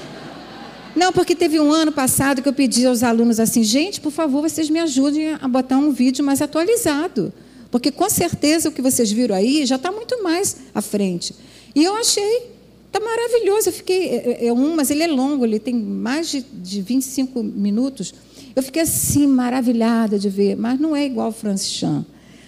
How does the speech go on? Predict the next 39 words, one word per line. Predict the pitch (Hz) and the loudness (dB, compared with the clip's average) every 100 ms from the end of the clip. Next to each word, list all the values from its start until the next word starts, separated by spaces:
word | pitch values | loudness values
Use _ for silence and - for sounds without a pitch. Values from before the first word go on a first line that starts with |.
| - | -10
porque | - | -2
o | 233 | 0
Francis | 247 254 247 247 | 2 2 0 -4
Chan | - 247 | -2 0
vai | 254 | 0
contando, | 254 269 262 214 196 190 | 0 -2 0 0 0 0
né, | 208 226 | -2 -2
esse | 220 | -4
pastor | - 196 - 202 | -6 -8 -6 -6
querido, | - 196 190 185 185 - - - | -4 -2 -2 -4 -10 -18 -20 -8
que | - | 0
eu | 190 | 2
amo | 202 226 | 2 0
tanto. | 226 180 151 - - - - - | -2 -4 -4 -8 -20 -20 -20 -6
Depois | 196 226 254 | -4 0 0
você | 262 | 0
compra | 277 277 277 | -2 -2 0
o | |
livro | 269 262 240 | 0 0 0
dele, | 202 185 175 | 0 0 0
Louco | 175 220 269 294 | 2 2 2 -2
Amor, | 294 220 147 131 - - - - | 0 2 0 -4 -14 -20 -18 -6
tá? | 185 240 233 | -4 -2 -4
Fica | 220 233 | -4 0
aí | 220 220 | 2 4
a | 220 | 2
dica. | 202 160 - 160 165 - - - - 214 | 0 -6 -6 -12 -12 -18 -20 -20 -20 -2
Então, | 262 254 339 330 185 - - - _ - _ - - - - - - - | 0 2 0 0 -2 -6 -20 -20 _ -20 _ -20 -20 -20 -20 -20 -20 -6
a | - | 0
gente | 254 269 | 2 2
precisa | 320 311 - 285 285 | 2 2 2 0 0
também, | 269 233 277 254 | 0 2 2 2
eu | 220 | 0
coloquei | 214 220 214 233 | 0 -2 0 0
aqui, | 208 - 262 240 | 0 0 0 2
entender | 247 294 247 202 294 | 2 2 2 2 2
a | 247 | 2
diferença, | 208 233 254 226 240 262 233 196 | 0 0 2 2 4 0 0 -4
gente, | 175 185 180 | -2 -4 -4